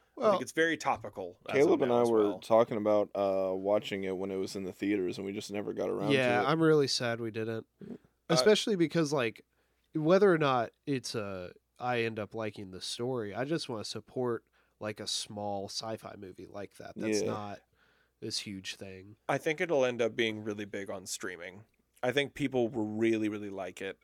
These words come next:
Speaker 1: um, once they get the chance to. I just don't think people are going to movies very much recently.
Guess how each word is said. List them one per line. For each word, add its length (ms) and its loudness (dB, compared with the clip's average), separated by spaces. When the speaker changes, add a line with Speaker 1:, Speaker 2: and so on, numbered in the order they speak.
Speaker 1:
um, 320 -10
once 300 -4
they 100 -4
get 160 -8
the 60 -14
chance 340 -8
to. 160 0
I 80 2
just 180 -4
don't 140 -2
think 160 -8
people 240 -12
are 40 -14
going 200 -8
to 60 -14
movies 340 -14
very 180 -12
much 280 -16
recently. 400 -14